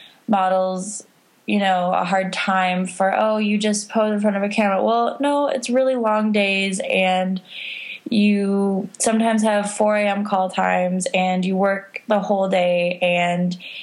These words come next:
you're doing a photo shoot at the crack of dawn in freezing weather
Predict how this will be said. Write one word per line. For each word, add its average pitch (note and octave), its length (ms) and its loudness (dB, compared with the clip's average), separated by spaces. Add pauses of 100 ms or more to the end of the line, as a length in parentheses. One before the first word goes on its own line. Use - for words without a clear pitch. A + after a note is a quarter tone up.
(260)
you're G#3 480 2
doing A#3 280 2
a A3 60 0
photo G#3 320 0
shoot G3+ 360 0
at F#3 120 -2
the G#3 80 0
crack G3+ 280 0
of G3+ 80 -2
dawn F#3+ 480 0
in F#3+ 560 -2 (760)
freezing A#3 560 0
weather F#3 420 2